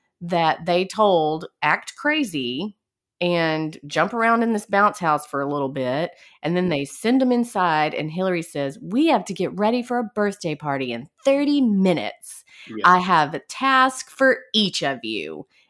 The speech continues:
Speaker 1: And they're supposed to go off, and this one's supposed to decorate a cake. That one's supposed to hang streamers. This one's supposed to build some kind of dollhouse or something. And Cassidy takes Clayton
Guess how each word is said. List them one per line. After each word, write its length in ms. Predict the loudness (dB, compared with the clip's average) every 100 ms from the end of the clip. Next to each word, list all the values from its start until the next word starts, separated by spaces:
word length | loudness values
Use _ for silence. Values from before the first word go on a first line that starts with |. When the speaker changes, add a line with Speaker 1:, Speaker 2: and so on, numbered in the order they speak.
| -4
Speaker 1:
And 220 | 0 2
they're 220 | 2 2
supposed 760 | -2 -2 -2 0 2 4 2 0
to 100 | 4
go 240 | 6 8
off, 360 | 8 8 6 0
and 260 | -2 -2
this 240 | -2 -4 -4
one's 220 | -6 -6
supposed 300 | -8 -6 -6
to 60 | -2
decorate 400 | -2 -2 -4 -4
a 40 |
cake. 640 | -6 -2 2 2 0 -2 _
That 260 | 0 0 -2
one's 240 | -4 -2 0
supposed 280 | -2 -2
to 80 | -4
hang 220 | -2 0
streamers. 840 | -2 -6 -4 -2 -2 0 0 -2 -4 _ _ _
This 220 | -2 -2
one's 220 | 0 0 0
supposed 300 | -2 -2 -4
to 40 |
build 380 | -2 2 2 0
some 180 | -4 -6
kind 220 | -2 2
of 260 | 2 0 -6 -6
dollhouse 680 | 2 2 2 0 0 -2
or 60 | -6
something. 500 | -6 -4 -2 -4 -4 -8 _ _ _ _ _
And 140 | -2 -2
Cassidy 1000 | 2 2 2 0 -2 0 -2 -4 -8 -14 _ -8
takes 320 | -4 -4 -6
Clayton 840 | -10 0 2 2 -2 -2 -4 -6